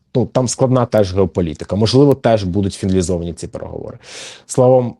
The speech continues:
Америка робить дивні речі, е, особливо дивні речі в контексті Близького Сходу. Е, ці речі впливають на політику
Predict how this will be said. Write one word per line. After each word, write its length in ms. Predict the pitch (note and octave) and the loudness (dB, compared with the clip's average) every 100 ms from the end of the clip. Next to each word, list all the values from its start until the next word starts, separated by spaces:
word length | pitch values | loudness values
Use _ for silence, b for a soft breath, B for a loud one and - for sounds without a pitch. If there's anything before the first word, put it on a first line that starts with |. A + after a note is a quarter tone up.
| _ _ - | _ _ -6
Америка 680 | B2 D3+ D3 - B2 A#2 | -2 0 -2 -2 -2 0
робить 440 | A2 B2+ A#2 G#2+ G2+ | 0 -2 -2 -4 -2
дивні 320 | A2 F#2+ F#2 | -2 -2 -6
речі, 320 | F2 E2+ - | -8 -10 -10
е, 380 | C3 D3 - G#2 | -10 -12 -10 -4
особливо 880 | G2+ G2+ - A2+ A#2+ C3+ A2+ G#2+ G2+ | -2 -2 0 2 4 4 4 4 2
дивні 340 | G2 A#2 G#2 | 4 2 4
речі 220 | G#2 G2+ F2+ | 2 0 -2
в 60 | |
контексті 380 | - G2+ F#2+ F#2+ | -6 -6 -4 0
Близького 420 | F#2 - G2+ F2+ | 0 0 0 0
Сходу. 480 | - - E2 D#2+ C#2+ B B B - | -2 -4 -4 -4 -8 B B B -6
Е, 520 | F#2+ F#2+ F#2 F2+ F2 F2 | 0 4 4 2 0 0
ці 260 | - D3 - | 2 4 4
речі 320 | A#2+ A#2 A2+ | 2 2 0
впливають 760 | - A#2 G#2+ G#2+ F2+ E2+ D#2 - | -2 0 2 2 0 -4 -8 -6
на 460 | F#2 F2 E2+ E2+ D#2+ | -4 -4 -4 -8 -2
політику 840 | G2+ F#2 F2 - F2 E2+ E2 | 0 0 -4 -4 -2 -2 -2